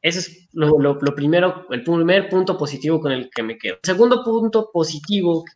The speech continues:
quiero ver, ¿no? Es que precisamente, como lo dije hace, hace unos instantes, si esto sirve para poder ahora estar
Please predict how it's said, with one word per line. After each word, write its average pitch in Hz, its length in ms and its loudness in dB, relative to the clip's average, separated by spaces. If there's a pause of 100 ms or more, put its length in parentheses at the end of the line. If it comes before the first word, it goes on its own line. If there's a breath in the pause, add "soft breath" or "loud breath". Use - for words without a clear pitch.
quiero 175 280 4
ver, 143 220 4 (180)
¿no? 170 220 -2 (600 loud breath)
Es 196 240 2
que 214 320 6
precisamente, 185 920 2 (580)
como 151 200 6
lo 160 60 8
dije 185 260 6
hace, 175 420 4
hace 139 260 -2
unos 151 180 -2
instantes, 147 760 -2 (100)
si - 180 2
esto 202 260 2
sirve 202 380 -2
para 139 300 0
poder 160 440 4
ahora 165 460 6
estar 170 340 2